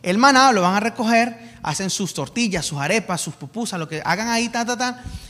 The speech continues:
Y, pero solamente para el día, porque mañana les voy a seguir dando. Entonces, ellos recogían el, el maná, las cornis, todo esto,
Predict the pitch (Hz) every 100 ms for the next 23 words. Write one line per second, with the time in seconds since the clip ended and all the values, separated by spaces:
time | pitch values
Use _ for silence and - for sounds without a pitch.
0 | - - _ 214 254 294 - - 214 202
1 | 254 254 277 277 233 170 170 262 208 143
2 | 127 - - - _ 196 190 196 165 175
3 | 247 269 185 175 185 - 151 156 226 170
4 | 135 - - - 165 160 165 170 175 185
5 | 185 208 202 220 208 208 208 208 202 202
6 | 202 220 208 196 190 - 208 214 214 208
7 | 226 220 180 - 311